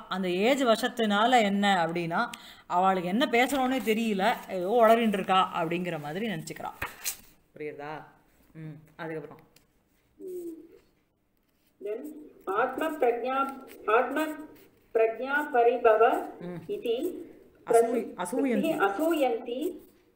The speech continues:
Speaker 2: அ, சச்சிவ உபதேசாய
Speaker 1: ஆ.
Speaker 2: குப்யந்தி ஹிதவாதினே.
Speaker 1: ஆ, so வந்து என்ன அப்படின்னா,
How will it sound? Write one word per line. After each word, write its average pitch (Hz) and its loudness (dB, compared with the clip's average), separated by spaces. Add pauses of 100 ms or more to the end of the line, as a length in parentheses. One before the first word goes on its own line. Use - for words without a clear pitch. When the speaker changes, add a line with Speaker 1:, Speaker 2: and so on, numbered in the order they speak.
(280)
Speaker 2:
அ, 403 -6 (600)
சச்சிவ 311 2
உபதேசாய 254 4
Speaker 1:
ஆ. 185 0
Speaker 2:
குப்யந்தி 285 -6
ஹிதவாதினே. 254 -2
Speaker 1:
ஆ, 175 2
so 208 -4
வந்து 208 2
என்ன 180 0
அப்படின்னா, 170 -4